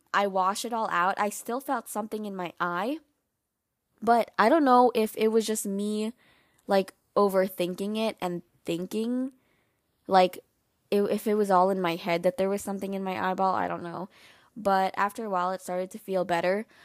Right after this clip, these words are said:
But when we were in the lounge talking to our friends, one of my friends was like, "Oh, like, not to scare you, but I had a friend who got a bug stuck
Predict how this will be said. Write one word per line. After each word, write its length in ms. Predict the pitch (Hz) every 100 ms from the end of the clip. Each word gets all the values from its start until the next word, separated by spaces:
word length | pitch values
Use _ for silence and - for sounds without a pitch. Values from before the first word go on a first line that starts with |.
| - -
But 160 | 226 214
when 120 | 247
we 140 | 285
were 120 | 302
in 140 | 277 262
the 100 | 240
lounge 340 | 226 233 240
talking 340 | 247 226 233 233
to 140 | 226
our 100 | 214
friends, 440 | 214 208 214 196 196
one 180 | 196
of 140 | 208 202
my 220 | 196 196
friends 340 | 208 208 214
was 180 | 220 202
like, 320 | 208 202 202 - _ - -
"Oh, 200 | - 269
like, 360 | 262 240 226 _ _ _ _
not 220 | - 277 330
to 100 | 269
scare 440 | - - 254 311
you, 540 | 240 202 185 180 185 - _ _ _ _ -
but 360 | 208 190 180 _ _ _ _ -
I 80 | 208
had 200 | 233 247
a 20 | 233
friend 280 | 208 208 240
who 80 |
got 360 | 196 196 190 - _ _
a 100 | 202 185
bug 380 | 180 190 190
stuck 640 | - - - 190 202 -